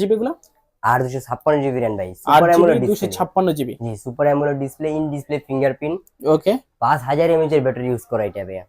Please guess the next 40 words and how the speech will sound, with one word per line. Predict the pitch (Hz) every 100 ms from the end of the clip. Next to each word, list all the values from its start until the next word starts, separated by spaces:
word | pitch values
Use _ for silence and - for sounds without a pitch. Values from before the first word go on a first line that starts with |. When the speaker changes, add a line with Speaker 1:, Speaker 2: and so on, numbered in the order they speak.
| _
Speaker 1:
পাঁচ | 165 180 190
হাজার | 190 180
এমএএইচ | 175 165
এর | 160
ব্যাটারি। | 139
Speaker 2:
পাঁচ | 120
হাজার | 123 117
এমএএইচ | 117 -
এর | 110 95 _ 104
ব্যাটারি | 98 98
ইউজ | 95 _
করা। | 85 _ _
Speaker 1:
কত | 190 190
পাচ্ছি | 143 143
আজকে? | 131 247 311 -
Speaker 2:
মাত্র | 104 117 - 135
দশ | 117
হাজার | 113 110 104
পাঁচশো | 98 104 87
টাকা। | - 165 151
Speaker 1:
দশ | 151 185
হাজার | 175 196
পাঁচশো | 175 - 160
টাকা। | 131 127 101
Speaker 2:
জি, | 90 110
আপনার | - 131
বিয়ের | 131 135 131
জন্য | 139
আরো | 135 151 160
তিনশো | 147 139
টাকা | 123 107
কম, | 107 110
মাত্র | 127 139
দশ | 143 135
হাজার | 127
দুইশো | 135 135 117
টাকা | 110 107
পেয়ে | 107
যাচ্ছেন। | 101
Speaker 1:
দশ | 156